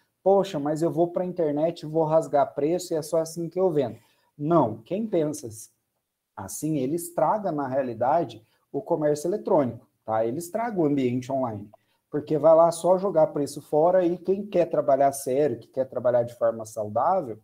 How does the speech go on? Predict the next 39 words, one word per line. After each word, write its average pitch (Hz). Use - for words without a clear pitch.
é, -
acaba 165
não 180
tendo 175
margem 156
pra 185
trabalhar 151
de 156
forma 151
saudável, 139
né? 127
E 160
aí, 175
o 214
que -
que 240
a 226
pessoa 208
faz? 127
A 151
pessoa 170
não 151
paga 131
imposto, 151
a 120
pessoa, 135
é, 123
não 147
sabe 131
precificar, 131
então 151
acha 170
que 185
se -
eu 180
marcar 170
um 156
ponto 147
quarenta, 120